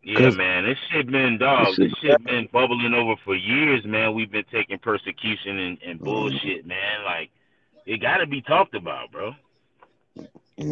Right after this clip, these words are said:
Speaker 2: know, and, and, and to me, you know me, shit, I like to bring that, uh,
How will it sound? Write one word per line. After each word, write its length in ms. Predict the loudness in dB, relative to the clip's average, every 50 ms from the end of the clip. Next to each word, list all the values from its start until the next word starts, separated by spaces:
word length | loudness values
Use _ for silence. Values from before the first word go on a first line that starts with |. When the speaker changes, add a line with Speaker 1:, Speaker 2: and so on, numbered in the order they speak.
| 0 0
Speaker 2:
know, 360 | 0 0 0 0 0 -2 -2
and, 240 | -2 -2 -2 -4 -6 -8 -12 -14 -14 -14 -10 -4
and, 300 | 0 0 0 0 0 -2
and 420 | 0 0 0 -2 -2 -4 -6 -2
to 120 | 4 6 8
me, 160 | 10 10 10
you 160 | 10 10 10
know 200 | 10 10 8 8
me, 240 | 6 6 6 6 6
shit, 220 | 4 2 2 2
I 60 | 4
like 220 | 6 6 6 4 4
to 100 | 0 -4
bring 320 | -2 2 2 4 4 4
that, 200 | 4 4 4 4
uh, 360 | 4 4 4 4 4 4 2